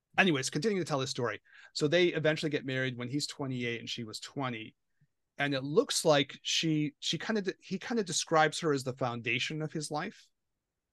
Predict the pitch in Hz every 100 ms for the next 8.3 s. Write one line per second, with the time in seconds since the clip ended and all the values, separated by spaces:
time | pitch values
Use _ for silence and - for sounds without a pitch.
0 | _ 135 123 147 - 135 131 127 120 120
1 | 123 113 131 143 143 139 135 127 120 123
2 | 120 120 123 120 - 127 123 117 113 117
3 | - 131 120 113 107 107 - 107 - -
4 | 117 120 - - 131 - 131 - _ _
5 | _ _ 180 190 180 156 175 160 - 135
6 | - - 147 - 120 123 127 139 - 120
7 | 110 107 131 160 - 143 151 131 127 117
8 | 110 127